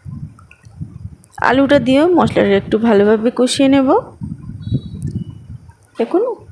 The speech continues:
মশলার সাথে আলুগুলো ভালোভাবে কষানো হয়ে গেছে, এর মধ্যে এবার দিয়ে দিলাম করে রাখা ভাজা মশলা। এখানে আপনারা যত খুশি মশলা দিতে পারেন,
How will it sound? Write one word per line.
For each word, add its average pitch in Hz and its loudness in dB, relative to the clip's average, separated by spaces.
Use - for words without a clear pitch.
মশলার 214 2
সাথে 233 2
আলুগুলো 196 2
ভালোভাবে 208 4
কষানো 226 2
হয়ে 240 4
গেছে, 254 2
এর 226 2
মধ্যে 214 0
এবার 220 2
দিয়ে 214 2
দিলাম 220 2
করে 214 4
রাখা 175 2
ভাজা 214 2
মশলা। 220 0
এখানে 269 2
আপনারা 254 2
যত 208 4
খুশি 240 -2
মশলা 226 0
দিতে 220 0
পারেন, - 2